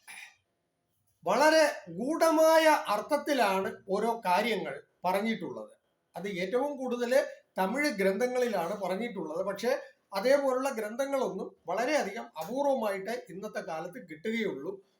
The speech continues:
ഇത്, ആ, ബുക്കിൽ പ്രസിദ്ധീകരിക്കുന്ന ഒന്നുമല്ല. ഇത് താളിയോല കെട്ടുകളായിട്ട്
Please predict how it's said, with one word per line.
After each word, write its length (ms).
ഇത്, 160
ആ, 280
ബുക്കിൽ 420
പ്രസിദ്ധീകരിക്കുന്ന 760
ഒന്നുമല്ല. 680
ഇത് 240
താളിയോല 600
കെട്ടുകളായിട്ട് 960